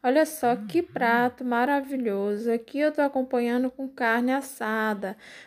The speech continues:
mas pode fazer o acompanhamento de arroz, feijão, farofa, o que vocês tiverem aí. Eu espero que vocês gostem e faz aí pra vocês verem que é uma delícia. Até a próxima. Deus abençoe a todos.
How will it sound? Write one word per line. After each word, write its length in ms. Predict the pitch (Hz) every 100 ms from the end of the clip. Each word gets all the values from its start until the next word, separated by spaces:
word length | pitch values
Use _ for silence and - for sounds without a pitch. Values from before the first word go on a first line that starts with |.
| _
mas 200 | 226 226
pode 340 | - 233 240
fazer 280 | 254 240 254
o 20 |
acompanhamento 840 | 240 240 240 226 214 214 214 214 220
de 140 | 240
arroz, 640 | 226 233 220 214 220 214
feijão, 640 | - 240 240 240 202 214 214
farofa, 840 | 220 220 208 202 226 240 - 240 - - - -
o 80 |
que 120 | 254 269
vocês 440 | 262 247 254 262
tiverem 420 | - 262 240 285
aí. 300 | 370 254 - _ - - _ -
Eu 120 | 247
espero 460 | 254 - 269 269 269
que 100 | 269
vocês 340 | 233 - 262
gostem 720 | 262 254 262 311 302 311 311
e 40 |
faz 400 | 311 - 254 254
aí 240 | 269 254 254
pra 160 | 262 247
vocês 420 | 247 247 240 240
verem 220 | 233 226
que 100 | 226
é 20 |
uma 160 | 240 240
delícia. 680 | 240 277 269 - - - 202
Até 200 | 202 262
a 60 |
próxima. 680 | 277 269 247 247 254 - 247
Deus 240 | 240 240 254
abençoe 500 | 247 240 240 233 240
a 60 |
todos. 800 | 269 _ 226 202 190 208 - _